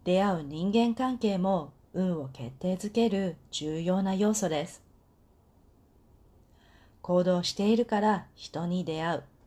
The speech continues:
何か目的を持って行動していると、それをサポート、支援してくださる方にも出会うものです。運は生まれ持っ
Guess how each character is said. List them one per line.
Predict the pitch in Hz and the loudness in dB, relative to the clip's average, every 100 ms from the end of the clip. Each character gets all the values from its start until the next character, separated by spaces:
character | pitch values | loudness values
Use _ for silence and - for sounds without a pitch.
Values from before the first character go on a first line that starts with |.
| _ - - - - - | _ -20 -20 -20 -16 -2
何 | 190 196 | 0 0
か | - 156 | -2 -4
目 | 170 175 - | -4 -4 -2
的 | 202 214 226 | 0 2 4
を | 233 | 4
持 | 226 | 4
っ | 233 | 2
て | 170 | -4
行 | 160 - 160 | -8 -10 -6
動 | 180 202 | -2 -2
し | 208 | 0
て | 220 220 | 0 2
い | |
る | 220 | 0
と、 | 220 190 160 | 2 2 2
そ | 131 - 143 | -8 -12 -6
れ | 165 | -2
を | 175 | -2
サ | 175 156 151 | -4 -12 -6
ポ | 196 | -4
ー | 202 | -2
ト、 | 170 143 | 0 -2
支 | - - 202 | -4 -2 0
援 | 202 170 | 0 -2
し | - | -6
て | 160 | -8
く | - | -4
だ | 180 | -4
さ | 180 220 | -2 0
る | 220 | 0
方 | 202 208 | -2 -2
に | 202 208 | 2 4
も | 220 170 - | 4 0 -8
出 | 160 175 | -2 0
会 | 190 | 0
う | |
も | 160 | -2
の | 156 | -8
で | 147 151 | -8 -8
す。 | - - - _ _ _ _ _ _ _ _ _ _ _ - _ _ _ _ - _ - - _ - | -10 -20 -20 _ _ _ _ _ _ _ _ _ _ _ -20 _ _ _ _ -20 _ -20 -20 _ -2
運 | 196 170 | -2 0
は | 170 165 139 - _ _ | -2 -4 -6 -16 _ _
生 | 156 | -2
ま | 185 196 | 2 4
れ | 220 | 4
持 | |
っ | 240 | 2